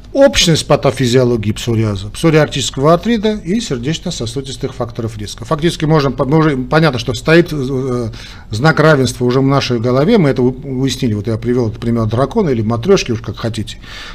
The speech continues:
Артериальная гипертензия равняется атеросклерозу, равняется метаболическому синдрому, вернее, метабо-, из метаболического синдрома это всё выс-, исходит. И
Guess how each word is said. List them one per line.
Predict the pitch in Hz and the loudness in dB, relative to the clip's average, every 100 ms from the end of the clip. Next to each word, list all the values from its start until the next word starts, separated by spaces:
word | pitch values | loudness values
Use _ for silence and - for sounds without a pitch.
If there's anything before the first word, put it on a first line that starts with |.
| - | -10
Артериальная | 117 120 190 220 185 | -6 2 6 6 6
гипертензия | 135 151 143 156 147 131 | 4 0 0 0 2 2
равняется | 135 135 127 127 | 2 2 0 -2
атеросклерозу, | 123 127 113 160 190 | -2 -4 -2 0 2
равняется | 135 127 131 120 | 0 -2 -2 -4
метаболическому | 117 120 127 131 - 127 | -4 -2 0 0 -2 -2
синдрому, | 123 151 185 | 0 0 2
вернее, | 139 147 | 2 2
метабо-, | 139 147 160 | 2 2 2
из | 147 160 | 0 0
метаболического | 127 135 139 143 135 - 127 | -2 0 2 2 0 -2 -2
синдрома | 127 123 110 | -2 -2 -2
это | 110 | -4
всё | 107 127 | -4 -2
выс-, | 151 156 175 | -2 -2 -4
исходит. | - 240 214 | 0 0 0
И | - | -2